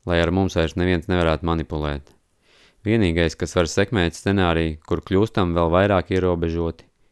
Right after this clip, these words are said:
ir mūsu bailes. Ja mēs būsim bailīgi, tad mēs būsim miegainas aitas, kuras sadzīs vēl ciešākos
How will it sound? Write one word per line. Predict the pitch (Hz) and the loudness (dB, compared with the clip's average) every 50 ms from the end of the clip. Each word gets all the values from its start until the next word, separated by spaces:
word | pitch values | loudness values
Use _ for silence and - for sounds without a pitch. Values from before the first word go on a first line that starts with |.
| _ _ - | _ _ -6
ir | 82 80 85 | -4 -2 -2
mūsu | 85 85 87 87 - - 80 | -2 -2 -2 -4 -6 -6 -4
bailes. | 78 80 78 78 76 71 69 - - - _ _ _ _ _ _ _ _ _ _ _ _ _ _ _ _ _ _ _ _ _ _ _ _ _ _ _ - | -2 -2 -2 -2 -4 -6 -10 -12 -16 -20 _ _ _ _ _ _ _ _ _ _ _ _ _ _ _ _ _ _ _ _ _ _ _ _ _ _ _ -2
Ja | 98 95 | 0 2
mēs | 92 90 87 | 2 2 2
būsim | 95 101 98 90 - 90 87 87 | 2 2 2 2 2 0 2 4
bailīgi, | 104 110 117 110 101 92 87 85 82 78 80 80 - - - - - - _ _ _ _ _ _ _ _ _ _ _ _ | 4 4 4 4 4 2 2 2 0 -2 -8 -12 -14 -18 -20 -20 -20 -20 _ _ _ _ _ _ _ _ _ _ _ _
tad | - 101 95 95 | -4 -2 0 0
mēs | 87 82 82 | 0 0 0
būsim | 87 90 85 - 87 85 | -2 -2 -2 -2 -4 -2
miegainas | 85 87 90 82 85 82 78 78 78 - - | 0 0 0 0 0 0 -2 -2 -4 -4 -4
aitas, | 87 82 82 80 - - - - - - _ _ _ _ _ _ _ _ _ _ - | -2 -2 -2 -2 -4 -8 -14 -20 -20 -20 _ _ _ _ _ _ _ _ _ _ -8
kuras | 82 80 - | -8 -8 -6
sadzīs | - - 95 92 90 87 80 76 - - | -4 -4 -4 -2 -2 -2 -4 -4 -4 -6
vēl | 78 78 - | -6 -6 -4
ciešākos | - 90 82 - 87 78 76 - 76 76 - | -4 -6 -4 -4 -4 -6 -6 -6 -8 -8 -6